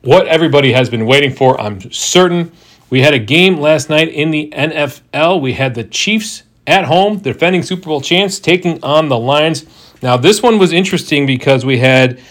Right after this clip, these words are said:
Travis Kelce, the star starting tight end for the Chiefs. He hyperextended his knee in practice earlier this week, and he was ruled out pretty early in the day. So the line moved on this. The line moved from plus four and a half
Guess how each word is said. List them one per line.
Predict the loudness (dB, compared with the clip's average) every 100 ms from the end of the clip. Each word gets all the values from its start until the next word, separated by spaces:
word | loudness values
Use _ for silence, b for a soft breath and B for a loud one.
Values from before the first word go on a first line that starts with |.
| b b b _ _ _ _
Travis | -6 2 2 2 -2
Kelce, | 2 2 2 -2 -6 -8 -8
the | -4
star | -4 0 0 0
starting | 0 -2 -2 -2
tight | -2 0 0
end | -2 -4
for | -6 -2 0 0
the | -2 -6
Chiefs. | -2 -2 -2
He | -4
hyperextended | -4 -2 0 0 -2
his | -2 0
knee | -2
in | -2
practice | 0 0 -2 -6
earlier | -4 -4 -2
this | -4 -6
week, | -6 -8 B B B -6
and | 0
he |
was | 0 2
ruled | 4 4 6
out | 4 4
pretty | 0 0
early | 2 2 0
in |
the | -2
day. | -2 -4 -4 -12 b b
So | -8 -4
the | 0
line | 2 2 2
moved | 0 0 0
on | -2 0
this. | -2 -2
The | -4
line | -2 0 0
moved | 2 2 0
from | -2 0 0 -4 b b b b _
plus | -2 2 2 2 -8 -14 _ _ _ _
four | 2 4 6
and |
a | 4
half | 4 4 2 -2